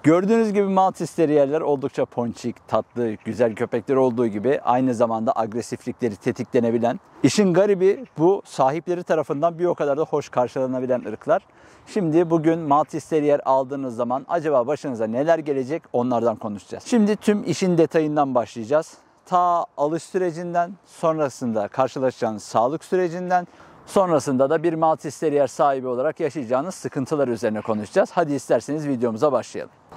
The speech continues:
Ulan senin duruşunu yerim lan. Neyse. Şimdi kıymetli abonelerimiz. Oy oy babacım.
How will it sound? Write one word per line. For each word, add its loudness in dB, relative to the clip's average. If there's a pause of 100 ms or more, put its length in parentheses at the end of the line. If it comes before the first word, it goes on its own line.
(160)
Ulan 4
senin 4
duruşunu 2
yerim 2
lan. -8 (1080)
Neyse. -4 (840)
Şimdi 6
kıymetli 4
abonelerimiz. 2 (220)
Oy 4
oy 0
babacım. 2